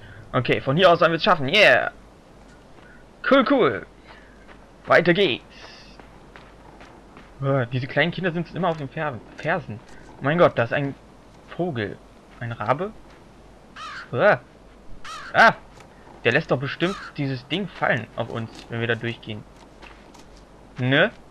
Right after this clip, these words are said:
Ich hab's, ich ahne es doch. Ne. Oh, da ist ein kleines Kind eingesperrt. In so einem Käfig. Der Arme. Naja, der ist wohl nicht mehr am Leben. Eine Leiter! Gehen wir doch da mal hoch.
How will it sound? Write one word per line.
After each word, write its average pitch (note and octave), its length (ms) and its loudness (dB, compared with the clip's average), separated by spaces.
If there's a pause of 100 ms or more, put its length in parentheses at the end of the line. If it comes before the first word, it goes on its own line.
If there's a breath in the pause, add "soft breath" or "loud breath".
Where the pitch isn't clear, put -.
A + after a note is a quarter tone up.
(120)
Ich - 140 -20
hab's, B2 240 -10
ich - 180 -10
ahne E3 220 4
es C3+ 100 -6
doch. A#2+ 200 2 (840)
Ne. A#2+ 300 0 (560 soft breath)
Oh, B2 200 6
da C3+ 100 6
ist D3+ 200 2
ein E3 60 -4
kleines D#3+ 360 4
Kind - 340 -2
eingesperrt. D#3 760 2 (640)
In E3+ 140 0
so D#3 80 -2
einem E3 120 -2
Käfig. D3+ 640 -2 (600)
Der D3 140 0
Arme. C3+ 380 2 (1080)
Naja, C3 340 4 (300)
der C3 140 0
ist C3 200 -8
wohl C3+ 100 -4
nicht C#3 140 -6
mehr B2 120 -2
am A#2 100 -2
Leben. A#2 280 -6 (1300 loud breath)
Eine B3 180 6
Leiter! F#3+ 800 8 (340 loud breath)
Gehen C3+ 140 -4
wir C3+ 60 -2
doch B2+ 140 2
da B2+ 120 4
mal C3 140 -2
hoch. C#3+ 180 -6